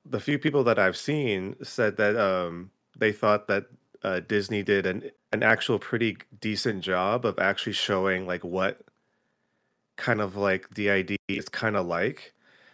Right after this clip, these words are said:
Like, there's gonna be a little bit of, like, mixture of Hollywood with, like, looking into, like, glass and, like, look, seeing the other identity in the glass. That doesn't, like, happen, but kind of, like, having multiple identities kinda inhabiting one body and kinda, like, how do you interact with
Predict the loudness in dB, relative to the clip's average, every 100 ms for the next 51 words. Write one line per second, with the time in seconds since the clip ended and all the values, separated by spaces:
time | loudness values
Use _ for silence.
0 | _ -2 2 6 6 8 6 6 6 6
1 | 6 6 6 4 2 0 0 0 2 0
2 | 2 2 2 2 0 0 -2 -4 -2 -2
3 | -2 -8 _ -20 -20 -6 -2 0 0 0
4 | 0 -2 0 0 2 2 2 -2 -2 -2
5 | -2 -4 -2 -2 -2 -2 0 2 2 2
6 | -2 -4 -4 -4 -6 -10 -8 -4 -4 -4
7 | -2 -2 -2 -2 -2 -4 -8 -10 -12 -6
8 | -4 -2 -6 -4 -4 -2 0 0 0 0
9 | 0 -2 -6 2 4 6 6 4 2 -2
10 | -6 -2 0 0 0 0 0 2 2 4
11 | 0 0 -2 -2 -2 0 2 2 2 0
12 | -2 -4 -6 -4 -2 -2 -2 -4 -6 -6
13 | -8 -6 -4 0 0 0 -4 -4 -2 0
14 | 0 0 -2 -6 -6 -12